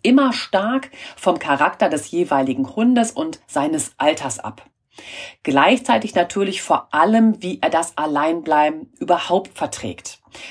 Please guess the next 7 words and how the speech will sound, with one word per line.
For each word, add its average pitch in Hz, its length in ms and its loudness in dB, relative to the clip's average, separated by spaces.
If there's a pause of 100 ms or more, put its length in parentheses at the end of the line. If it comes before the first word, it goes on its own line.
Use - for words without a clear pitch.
Daher 160 320 2
lautet 202 400 2
die 151 140 -8
Grundregel, 254 960 2 (340)
lasse 156 440 2
deinen 170 360 -2
Hund 190 460 -4